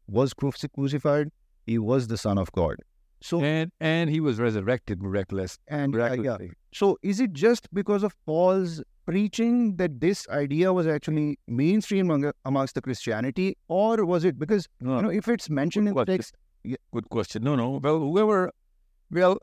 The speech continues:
Speaker 2: uh, you, you have to go through a little bit of history. We do not know. And any Christian can debate me. Christian can debate me with this. We do not actually know who started this,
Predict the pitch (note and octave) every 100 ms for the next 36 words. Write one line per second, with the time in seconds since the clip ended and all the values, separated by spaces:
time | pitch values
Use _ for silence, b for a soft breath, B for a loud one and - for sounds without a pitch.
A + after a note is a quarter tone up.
0 | - F3+ F3+ G#3 - E3+ F3+ F3 E3+ D#3
1 | D3 D3 D3+ D3 C#3 C3+ C3+ C3+ A#2 A2
2 | - B2 A2+ A2+ _ _ _ _ _ _
3 | - D3+ F3+ F3+ G3 F3 F3+ C#3+ G2+ E2+
4 | _ _ _ _ _ _ _ _ _ _
5 | - D3 D#3 A3+ G#3+ E3+ - C#3+ B2+ B2+
6 | A#2 C3+ A#2 G2 G#3 - D#3+ C3 C#3 B2
7 | D3+ C#3 A#2+ G#2 G2+ F2+ - F3 G3 A#3+
8 | C#4 - G#3+ G3+ F#3 D3+ E3 C#3 D3 -
9 | D#3 C#3 A2+ G#2+ F#2+ -